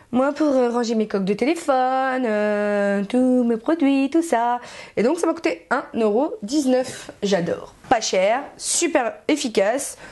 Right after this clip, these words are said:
Quoi dire de mieux, hein ? Alors, euh, je suis désolée pour celles qui n'ont pas de Action par chez elles, parce que ça va débouler, c'est sûr. Vu comment ils font un carton avec ce magasin, c'est sûr que dans le sud,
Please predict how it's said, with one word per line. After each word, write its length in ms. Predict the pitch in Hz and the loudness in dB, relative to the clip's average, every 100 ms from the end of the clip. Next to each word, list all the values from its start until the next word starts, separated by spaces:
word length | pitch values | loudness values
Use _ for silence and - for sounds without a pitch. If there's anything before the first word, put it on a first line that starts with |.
| - - - _ _ _ - - - - | -20 -20 -20 _ _ _ -20 -20 -14 -2
Quoi 120 | 208 | 0
dire 160 | 226 | 2
de 80 | 233 | 2
mieux, 100 | 302 440 440 - | 2 0 -2 -4
hein ? 140 | 311 - - - - - | -4 -6 -16 -10 -8 -2
Alors, 260 | 226 262 262 | 0 2 2
euh, 80 | 262 | 2
je 100 | 294 | 0
suis 220 | 330 294 | 0 0
désolée 460 | 269 285 294 285 262 | 0 2 2 2 0
pour 120 | 262 | -2
celles 220 | 262 247 | -2 -2
qui 100 | 254 | -2
n'ont 140 | 220 | -2
pas 160 | 214 262 | 0 0
de 120 | 220 - | 0 -6
Action 420 | 294 - 269 262 | -8 -2 0 0
par 220 | 262 233 | -2 -2
chez 140 | - 220 | -2 -2
elles, 280 | 196 185 | -2 -2
parce 260 | - 262 - | -4 -4 -2
que 120 | 285 | -4
ça 160 | 262 196 | -2 -2
va 160 | 170 | -2
débouler, 520 | 185 311 294 302 339 330 | 0 0 0 2 2 0
c'est 180 | 226 | -2
sûr. 340 | 220 - 294 208 - - - - | -4 -2 -2 -2 -6 -16 -18 -4
Vu 420 | 208 269 339 294 - | 0 2 2 0 -2
comment 540 | - 285 277 254 - - | 0 2 2 0 -2 -4
ils 180 | 240 247 | -2 0
font 240 | - 247 - | 0 -2 0
un 160 | 214 | -2
carton 440 | 220 302 294 311 285 | 0 -2 0 0 0
avec 140 | 208 | 0
ce 120 | - | -2
magasin, 440 | 233 202 208 233 262 | -2 0 -2 -2 -4
c'est 180 | 220 | -4
sûr 300 | 196 - 277 | -4 -2 -2
que 80 | 277 | 0
dans 140 | 214 202 | 0 -2
le 40 | |
sud, 360 | 196 - 240 | -4 -2 0